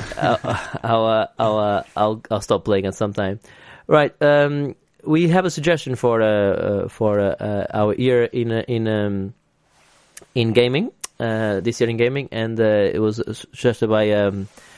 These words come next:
a friend of the show, Vossi, uh, and, um, he suggested nineteen ninety-nine,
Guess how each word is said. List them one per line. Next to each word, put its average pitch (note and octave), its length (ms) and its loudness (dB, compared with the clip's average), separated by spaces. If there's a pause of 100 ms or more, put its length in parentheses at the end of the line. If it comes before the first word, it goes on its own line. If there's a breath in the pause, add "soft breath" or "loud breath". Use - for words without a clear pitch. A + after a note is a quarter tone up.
(640 loud breath)
a A#2 220 2
friend C3+ 240 0
of A#2+ 60 -4
the A#2+ 80 -2
show, A#2 200 2
Vossi, B2+ 500 0 (160)
uh, A#2+ 480 -2
and, A#2 280 -4
um, A2+ 400 2 (180)
he - 160 -2
suggested D3+ 400 -2
nineteen D#3+ 240 -2
ninety-nine, E3 800 -2